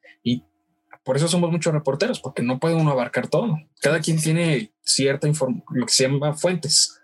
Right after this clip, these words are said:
O sea, tú tienes asignadas las fuentes políticas o las fuentes, este, del gobierno. Y tú así vas consiguiendo toda esa información. Y a veces una noticia de otro reportero o de otro medio te da a ti para buscar información.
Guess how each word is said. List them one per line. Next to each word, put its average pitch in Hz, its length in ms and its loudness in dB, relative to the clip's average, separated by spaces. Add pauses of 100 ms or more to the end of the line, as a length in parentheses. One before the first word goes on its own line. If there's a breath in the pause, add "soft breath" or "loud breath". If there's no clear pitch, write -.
(140 loud breath)
O - 100 -2
sea, 127 100 4
tú - 100 -14
tienes 160 220 2
asignadas 131 460 0
las 123 140 -4
fuentes 135 520 2
políticas 123 600 0
o 110 60 0
las 107 160 -4
fuentes, 131 320 0
este, 113 260 0
del 113 160 0
gobierno. 123 560 -2 (720 loud breath)
Y 123 100 -4
tú 156 220 0
así 170 240 -2
vas 151 120 0
consiguiendo 120 680 0 (400 loud breath)
toda 127 180 2
esa 120 140 0
información. 107 540 0
Y 123 80 -2
a 135 40 2
veces 156 240 2
una 160 160 2
noticia 143 400 0
de 139 80 2
otro 135 220 0
reportero 127 560 0
o - 100 -6
de 123 80 2
otro 131 200 2
medio 156 440 0
te 117 80 0
da 123 120 2
a 127 60 -2
ti 131 120 -4
para 120 180 2
buscar 110 380 -4 (240)
información. - 560 -2